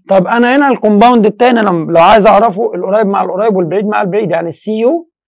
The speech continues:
خدت الاو اتش، يبقى الان اي هيطلع لك كده بلس ان اي تو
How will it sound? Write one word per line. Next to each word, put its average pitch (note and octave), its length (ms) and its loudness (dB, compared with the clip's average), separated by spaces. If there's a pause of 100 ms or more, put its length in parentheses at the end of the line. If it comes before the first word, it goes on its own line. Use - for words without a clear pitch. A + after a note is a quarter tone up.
(120)
خدت G#3 220 0
الاو G3+ 300 -2
اتش، F3+ 260 -6
يبقى E3+ 160 -6
الان A3 320 2
اي G#3+ 320 -2 (320)
هيطلع E3 380 -2
لك G#3 120 0
كده F#3+ 180 0
بلس F#3+ 440 -2 (380)
ان G3+ 400 2
اي G3+ 480 -4
تو A3 300 -4